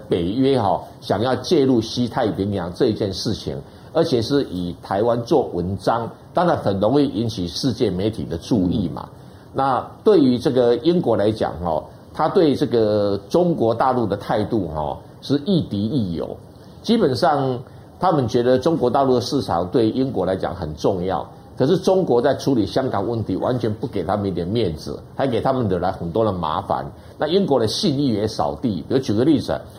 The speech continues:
英国首相那一位满头这个乱发的强生先生啊，他不是还夸海口吗？英国要给香港的居民五万个以上的移民的配额，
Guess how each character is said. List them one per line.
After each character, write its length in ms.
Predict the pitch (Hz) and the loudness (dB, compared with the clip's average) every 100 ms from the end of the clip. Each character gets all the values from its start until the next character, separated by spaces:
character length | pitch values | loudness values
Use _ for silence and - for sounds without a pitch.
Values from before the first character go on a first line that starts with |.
| - - - | -20 -16 0
英 160 | 190 | 2
国 240 | 202 143 143 | 4 6 4
首 200 | 143 113 | 2 0
相 480 | 117 170 139 131 117 | 2 2 0 -2 -2
那 120 | - 143 | 0 4
一 60 | |
位 380 | 143 135 127 123 - - - - - - | 4 6 4 2 -2 -14 -18 -20 -20 -8
满 280 | 113 113 110 | -2 -2 0
头 200 | 107 123 | 2 2
这 140 | 135 | 2
个 380 | 135 123 120 117 107 - 151 | 2 4 6 4 0 -8 0
乱 200 | 170 117 | 2 2
发 220 | 90 87 | 2 0
的 160 | 90 101 | 0 -2
强 340 | - - 110 | -2 -4 -2
生 220 | 127 131 120 | 0 0 0
先 180 | 123 | 0
生 240 | 113 117 113 | -2 -2 -2
啊， 140 | 87 - - - - - - | -6 -10 -18 -20 -20 -20 -6
他 140 | - | -2
不 100 | 226 | 0
是 140 | - 151 | 2 2
还 220 | 127 123 | 2 0
夸 260 | - 156 135 | 0 0 2
海 160 | 117 | 2
口 220 | 123 98 | 2 0
吗？ 260 | 95 104 107 - - | 0 0 -2 -8 -6
英 180 | - 208 | 0 2
国 200 | 165 131 | 4 4
要 180 | 156 139 113 - | 4 2 -2 -2
给 240 | 117 101 | 0 0
香 380 | 98 - 185 170 | -2 0 0 2
港 200 | 110 107 | 0 0
的 80 | 117 | -2
居 260 | - 180 | 0 0
民 260 | 160 120 131 - - - - - | 0 0 -4 -10 -20 -20 -20 -2
五 220 | 123 120 175 | 2 4 6
万 240 | 214 147 | 4 4
个 160 | 139 131 | 2 2
以 200 | 110 107 | 2 0
上 300 | - 165 120 | 2 2 2
的 100 | 113 | 4
移 180 | 131 160 | 6 6
民 180 | 123 117 | 4 2
的 80 | |
配 260 | 101 240 220 | 2 2 2
额， 220 | 95 90 | 2 0